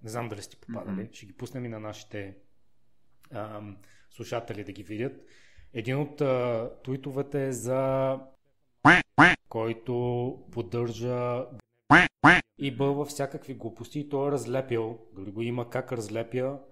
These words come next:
Speaker 1: ам, стикери, на които пише: „Геите не съществуват.“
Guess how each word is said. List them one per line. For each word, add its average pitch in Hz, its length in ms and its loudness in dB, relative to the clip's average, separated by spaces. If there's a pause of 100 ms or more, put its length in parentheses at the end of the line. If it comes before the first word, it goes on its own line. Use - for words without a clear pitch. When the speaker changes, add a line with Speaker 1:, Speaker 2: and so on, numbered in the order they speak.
(800)
Speaker 1:
ам, 110 920 -6 (500)
стикери, 131 500 -6
на 131 120 -6
които 131 240 -10
пише: 113 300 -10
„Геите 135 640 0 (220)
не 131 100 -10
съществуват.“ - 960 -14